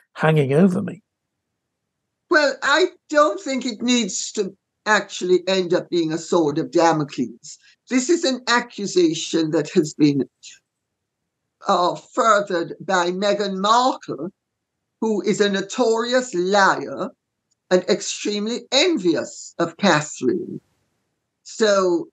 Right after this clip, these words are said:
Speaker 2: I think we need to consider this source. And I think with the passage of time, more and more people will see that there is a malignant element to this that is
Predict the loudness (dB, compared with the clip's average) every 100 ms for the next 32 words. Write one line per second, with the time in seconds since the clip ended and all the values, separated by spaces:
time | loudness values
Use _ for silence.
0 | -2 0 2 0 0 0 -2 -4 -4 -4
1 | -2 -2 0 0 0 -2 -2 0 0 -4
2 | -14 -8 -6 0 2 2 0 -8 -6 -6
3 | -6 -10 0 0 2 -4 -4 -8 -4 0
4 | 2 0 -2 -8 _ _ 0 2 4 2
5 | -2 0 2 2 -2 -6 -8 -4 -4 2
6 | 4 4 -2 -6 -4 -2 -4 -8 -12 _
7 | _ _ _ _ 0 0 -6 _ 0 2
8 | 0 -2 0 2 2 0 -4 -4 -4 -4
9 | -4 -6 -2 0 0 0 0 -2 -2 0
10 | 0 -2 -8 -12 -14 -16 _ _ _ _
11 | _ 2 2 0 -10 -4 -4 -4 -10